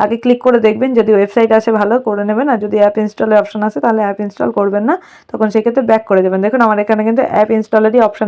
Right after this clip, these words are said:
এসছে, এখানে ওয়েবসাইট আসেনি, তাই আমি এই মুহূর্তে এটাকে ক্রস করে দেবো। ক্রস করে এই কাজটাকে ব্যাক করে দেবো, এই কাজটা আমি কিন্তু এখন করবো না। এই কাজটা বাদ দিয়ে আমরা স্ক্র্যাচ কার্ডের পর আছে ক্যাপচা টাইপিং,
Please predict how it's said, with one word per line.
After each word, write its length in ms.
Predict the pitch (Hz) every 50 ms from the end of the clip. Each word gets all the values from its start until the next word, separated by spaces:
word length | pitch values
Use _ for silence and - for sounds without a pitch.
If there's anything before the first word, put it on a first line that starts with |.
| 196 190
এসছে, 220 | 190 _ - 175 175 - - - - _ - 208
এখানে 180 | 214 220 214 214 208
ওয়েবসাইট 360 | 208 208 - - 233 226 220 - - 190
আসেনি, 240 | 185 - 220 196 185 196
তাই 140 | 196 202 214 214 202
আমি 100 | 208 208 202 208
এই 40 | 208 208
মুহূর্তে 220 | 214 208 208 - 262 247
এটাকে 180 | 208 - 208 202 -
ক্রস 220 | 208 202 208 202 - -
করে 120 | 214 214 214 220
দেবো। 140 | 220 285 349 359 - - - - _ -
ক্রস 180 | 214 214 220 - -
করে 120 | 247 269 254 226
এই 60 | 220 214 -
কাজটাকে 340 | 208 208 - - - - 277 233 214
ব্যাক 140 | 208 208 - -
করে 140 | 196 185 180 180
দেবো, 160 | 175 170 175 180 180 _ _ _ _ _ - 214
এই 40 | 214 220
কাজটা 200 | 214 208 - 226 214
আমি 80 | 208 208 208
কিন্তু 120 | 208 220 220 208
এখন 120 | - 240 240 220 208
করবো 200 | 196 190 185 190 185
না। 80 | 180 180 180 180 _ _ _ _ _ _ _ _ - 180
এই 60 | 226 240 247
কাজটা 240 | 247 240 - - 254 240 220
বাদ 100 | 214 214 214 220
দিয়ে 120 | 254 254 233 208
আমরা 160 | 196 202 202 208 208 208 208
স্ক্র্যাচ 260 | - - 220 220 226 - -
কার্ডের 260 | 226 214 226 226 220 226
পর 120 | 220 220 214 208 202
আছে 180 | 208 - 294 339 339 - _ _ _ _ -
ক্যাপচা 300 | 208 214 - - - 262 247
টাইপিং, 260 | 226 214 208 233 277